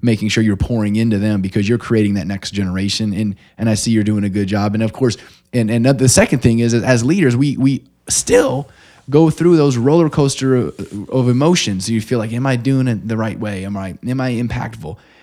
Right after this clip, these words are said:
And then you start seeing the proof in the pudding. You start seeing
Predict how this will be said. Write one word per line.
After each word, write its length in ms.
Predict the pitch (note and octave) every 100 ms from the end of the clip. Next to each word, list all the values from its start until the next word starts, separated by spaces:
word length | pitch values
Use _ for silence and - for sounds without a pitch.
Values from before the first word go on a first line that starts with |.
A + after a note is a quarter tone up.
| _
And 140 | A2+
then 80 | C3
you 80 | C3
start 220 | C3+ G#2
seeing 400 | - C#3 B2 A#2
the 100 | G2+
proof 260 | - C3 A2+
in 60 |
the 80 | G#2+
pudding. 240 | G2 G#2+ G2+
You 40 |
start 180 | G#2 G#2+
seeing 460 | - C#3 B2 A2